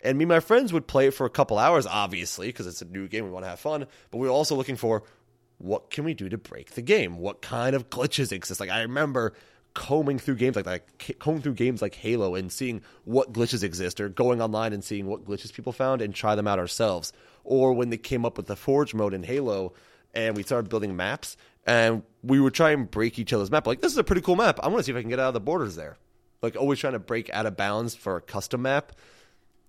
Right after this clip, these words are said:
I did it all the time, and it was fun. So now it's, it's similar to that of, How can I break this game?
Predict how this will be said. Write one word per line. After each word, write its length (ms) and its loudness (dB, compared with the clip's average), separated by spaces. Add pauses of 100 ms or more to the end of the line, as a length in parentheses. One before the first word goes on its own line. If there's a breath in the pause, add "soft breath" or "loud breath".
(640)
I 180 -6
did 260 -4
it 80 -16
all 240 -4
the 100 -10
time, 560 -8
and 120 -12
it 80 -8
was 180 -12
fun. 380 -2
So 140 -4
now 200 2
it's, 220 -6 (280 soft breath)
it's 160 -4
similar 200 0
to 60 -8
that 160 2
of, 120 -2 (220 soft breath)
How 220 -4
can 140 -2
I 80 0
break 420 -2
this 260 -6
game? 560 -8